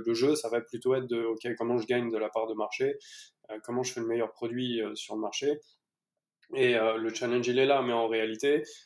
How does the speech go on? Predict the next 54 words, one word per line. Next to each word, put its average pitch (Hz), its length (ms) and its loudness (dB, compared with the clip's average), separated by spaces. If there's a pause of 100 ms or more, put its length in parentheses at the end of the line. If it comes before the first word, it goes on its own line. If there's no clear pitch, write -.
(140)
il 123 80 0
y - 20 2
a - 20 2
une 117 120 4
réponse, 135 400 6
une 131 100 2
moitié 135 260 2
de 127 60 2
la 120 60 8
réponse 113 340 0
qui - 80 -8
est 107 60 -4
déjà 107 240 -2
répondue, 113 400 -4
donc 123 160 -2
ce - 160 -6
serait 147 500 2
la, 117 240 -2
la, 117 200 -10
le 113 140 -8
bon 120 160 -4
moment 120 280 -2
de 131 40 -8
se - 80 -12
lancer. 113 300 -6
Mais 117 200 0
il 127 60 -2
faut, 135 320 4 (440)
euh, 113 160 -8
quitter 139 380 0
le, 123 260 0
ce - 160 -6
monde 135 280 2
de, 120 180 4
de 117 140 0
subjectivité 127 800 -4
dans 120 160 -2
lequel, 120 280 -6
vous, 120 60 -10 (200)
par 110 100 -4
exemple, 113 300 -2
là, 110 100 -2
on 113 160 0
était 135 360 0
avant, 143 440 4
où 120 220 -2 (320)
on 117 140 -2
était 123 200 2
dans 120 140 4
nos 113 100 0
PowerPoint, 135 600 2
se - 120 -10
dire, 113 300 0
euh, « 104 80 -4